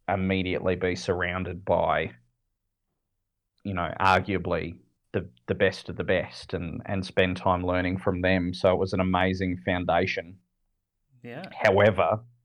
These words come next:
Speaker 1: it also shows you when you go there just how good our Australian facilities are as well, because there's a lot of things that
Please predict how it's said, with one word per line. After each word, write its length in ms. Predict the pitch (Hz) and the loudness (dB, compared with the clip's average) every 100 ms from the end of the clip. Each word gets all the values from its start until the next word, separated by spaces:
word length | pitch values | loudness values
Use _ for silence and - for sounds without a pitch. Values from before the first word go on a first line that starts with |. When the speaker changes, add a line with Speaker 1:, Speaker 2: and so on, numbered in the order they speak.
| _ - | _ -2
Speaker 1:
it 160 | 107 | 2
also 420 | 107 107 - 98 | 4 2 2 0
shows 340 | 95 - 95 98 | 0 0 0 -2
you 160 | 92 | -6
when 200 | 90 92 | -8 -6
you 100 | 95 | -6
go 260 | 92 95 92 | 0 2 2
there 220 | 90 87 87 | 0 -4 -6
just 360 | - 95 - - | -2 -2 -2 -4
how 220 | 98 90 | 0 0
good 440 | 90 87 90 85 - - _ _ _ _ _ _ _ _ _ _ _ _ _ | -2 -6 -6 -8 -14 -20 _ _ _ _ _ _ _ _ _ _ _ _ _
our 160 | 98 92 | 0 0
Australian 720 | 90 - 90 92 92 92 90 _ | 0 -2 0 0 -4 -6 -10 _
facilities 580 | 104 - 90 90 95 95 | -10 -6 -4 -4 -4 0
are 340 | 90 90 98 | 2 2 2
as 140 | 95 - | -2 -2
well, 280 | 73 95 110 | -2 -2 -6
because 320 | 95 - 92 | -8 -6 -2
there's 220 | 95 92 | 0 2
a 60 | 95 | 2
lot 260 | 92 92 | 2 2
of 120 | 92 - | 2 -2
things 480 | 92 90 90 92 - | -8 -8 -14 -12 -4
that 260 | 80 73 | 0 0